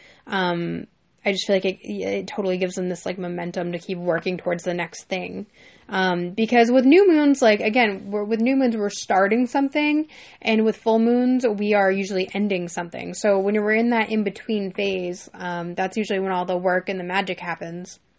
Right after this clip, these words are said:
So I found that to be very interesting. Um, I also noticed that, um, a, a lot of them had, like, an even balance in their chart of, like, uh, the modes. So the modes are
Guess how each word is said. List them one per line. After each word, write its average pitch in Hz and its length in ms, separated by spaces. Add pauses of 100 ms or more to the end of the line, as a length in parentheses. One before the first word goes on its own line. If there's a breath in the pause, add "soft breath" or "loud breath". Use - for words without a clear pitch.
(560 soft breath)
So 220 220
I 208 120
found 254 200
that 269 100
to - 60
be 277 120
very 208 260
interesting. 196 800 (1120)
Um, 208 500
I 214 140
also 254 280
noticed 240 920
that, 202 600 (1800 soft breath)
um, 196 320
a, 208 60
a 226 220
lot 240 180
of 339 60
them 370 140
had, 285 240
like, 247 160
an 220 120
even 208 400
balance 190 540
in 269 120
their 277 160
chart 285 360
of, 214 140
like, 190 440 (600 soft breath)
uh, 180 360
the 190 120
modes. 185 440
So 214 160
the 190 100
modes 196 380
are 190 640